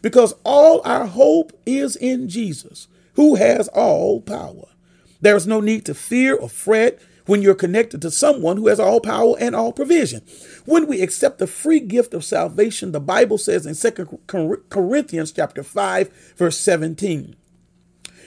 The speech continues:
"Behold," or look, "all things have become new." In other words, we are given a different appetite or desire. However, while Christ has changed our eternal destination, our appetite still needs some work.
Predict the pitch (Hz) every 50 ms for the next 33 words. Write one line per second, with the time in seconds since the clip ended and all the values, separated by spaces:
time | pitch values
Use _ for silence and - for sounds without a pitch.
0 | - - 180 202 190 160 233 269 262 226 175 147 135 139 - - 180 151 151 175
1 | 233 294 269 190 - - - - 262 277 262 220 160 - - - 147 151 160 175
2 | - 160 160 160 156 143 156 156 - - 202 - 135 135 147 156 - - 151 160
3 | 180 196 180 151 127 123 139 _ _ _ _ _ _ _ _ _ _ _ _ _
4 | _ - 185 185 190 214 254 247 233 190 190 175 156 147 160 165 - - - 170
5 | 185 151 151 147 143 226 226 214 220 135 139 151 143 139 202 196 - - 175 -
6 | - 165 170 - - - 139 - - - 120 117 131 - - _ - 143 143 143
7 | 135 135 143 127 139 160 135 131 117 113 107 - - _ _ _ _ _ _ _
8 | _ _ _ _ _ _ _ _ _ - - 170 170 170 170 160 170 208 208 190
9 | 147 135 131 123 110 107 - - 127 127 135 156 170 - - - - - - -
10 | - - - 190 196 214 220 214 202 - - - 131 120 - 139 135 - - 147
11 | 160 147 131 131 127 123 117 113 - - 113 143 180 214 220 196 - 190 190 180
12 | 175 _ _ _ _ _ _ _ _ _ - 143 143 - - 180 208 240 220 208
13 | 175 - 180 165 147 135 - - - - - 185 185 185 185 180 180 170 139 139
14 | 143 143 139 143 143 - - - - - 139 135 127 123 127 110 107 - _ -
15 | _